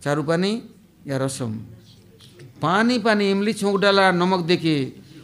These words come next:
और कुछ नहीं, मिर्ची थोड़ा सा दो एक दे दी, हरी मिर्च, जाने तो एक टुकड़ा काशी फल के टुकड़े या बैगन के एक टुकड़ा, दो टुकड़े तैरेगा केवल, और एक गिलास पिएगा। वाह, कितना खुश।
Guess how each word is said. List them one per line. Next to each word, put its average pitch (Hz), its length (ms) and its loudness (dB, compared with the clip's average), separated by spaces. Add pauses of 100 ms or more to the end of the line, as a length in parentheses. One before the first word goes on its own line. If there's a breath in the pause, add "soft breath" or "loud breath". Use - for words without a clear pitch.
(100)
और 190 100 0
कुछ 240 360 -4
नहीं, 233 200 4
मिर्ची 196 300 0
थोड़ा 208 260 2
सा 208 100 0
दो 185 180 2
एक 190 120 2
दे 185 180 -2
दी, 185 140 -2
हरी 185 180 0
मिर्च, 196 160 -4
जाने 208 200 -2
तो 240 200 -4 (260 loud breath)
एक 180 180 -4
टुकड़ा 190 160 -2
काशी 175 320 -4
फल 190 160 -4
के 196 80 -2
टुकड़े 202 360 -4
या 202 220 -2
बैगन 170 320 -2
के 185 60 -2
एक 185 160 -6
टुकड़ा, 160 200 -2
दो 151 100 -4
टुकड़े 143 220 -8
तैरेगा 165 400 2
केवल, 127 360 -6 (580 soft breath)
और 151 100 -2
एक 165 180 -2
गिलास 147 240 -6
पिएगा। 120 380 -6 (640)
वाह, 131 180 -6
कितना 147 320 -8
खुश। - 520 -10